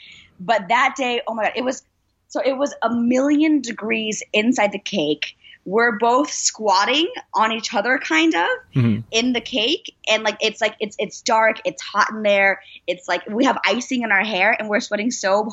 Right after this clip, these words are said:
Speaker 1: bad that the icing is literally melting into our eyes.
Speaker 2: Oh,
Speaker 1: Like,
Speaker 2: God.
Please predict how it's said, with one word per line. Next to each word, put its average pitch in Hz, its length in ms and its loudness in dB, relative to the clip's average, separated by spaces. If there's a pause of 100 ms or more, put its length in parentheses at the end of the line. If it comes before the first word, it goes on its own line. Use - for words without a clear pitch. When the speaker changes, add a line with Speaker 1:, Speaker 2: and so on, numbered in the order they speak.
(220)
Speaker 1:
bad 180 460 2 (360)
that 214 120 2
the - 160 2
icing 240 320 0
is 208 160 -8
literally 202 240 -4
melting 180 400 0
into 190 320 -4
our 170 180 4
eyes. 180 640 2
Speaker 2:
Oh, 160 380 4
Speaker 1:
Like, 240 200 4
Speaker 2:
God. - 200 -2